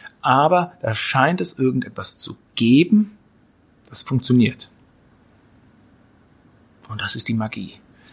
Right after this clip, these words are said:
Das ist das Magische an Energiearbeit. Wenn wir das Ganze spielerisch aufbauen und wenn wir das Ganze versuchen, spielerisch und möglichst neutral anzugehen,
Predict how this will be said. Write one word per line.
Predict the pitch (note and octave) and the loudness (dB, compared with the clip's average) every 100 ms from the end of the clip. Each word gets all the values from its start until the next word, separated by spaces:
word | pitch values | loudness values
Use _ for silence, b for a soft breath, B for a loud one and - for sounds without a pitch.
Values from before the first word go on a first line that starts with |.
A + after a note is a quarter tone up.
| b | b
Das | - A#2+ | -6 0
ist | D3+ - | 2 2
das | A2+ - | -2 -4
Magische | A2 G#2+ A#2+ A#2+ - A2 B B | -2 0 0 0 -2 -2 B B
an | - | 0
Energiearbeit. | A2 A2+ A#2+ C3 - - E2+ F2+ - B B B B B B _ _ _ _ - | 2 2 0 -4 -4 -8 -14 -14 -18 B B B B B B _ _ _ _ -2
Wenn | B2+ | 2
wir | C3+ | 2
das | C3 - | 2 0
Ganze | C3 B2+ | 0 0
spielerisch | B2 - - A3 G3 B2 - - | 0 0 0 4 4 4 0 -2
aufbauen | C3 D3+ - F#2+ F#2+ G2+ | -6 -6 -2 0 0 -6
und | |
wenn | G2+ | -4
wir | A2 | -4
das | A2+ - | -4 -4
Ganze | A#2+ A#2 - | -4 -6 -12
versuchen, | - A#2 C3 C3 B2 | -10 -10 -8 -6 -4
spielerisch | - - F3 F#3 D3+ D3 - | -4 -4 0 4 4 4 0
und | - A#2 _ | -2 -6 _
möglichst | - C3 D#3 F3 C#3+ - | -8 -2 2 2 2 -2
neutral | A2+ - - A#2+ C3+ C#3+ C3+ G#2+ b b b b _ _ | -6 -4 0 6 6 6 4 -2 b b b b _ _
anzugehen, | - A#2+ G3 F#3+ C3 A2 G#2+ C#3+ | -4 2 2 2 0 0 0 -2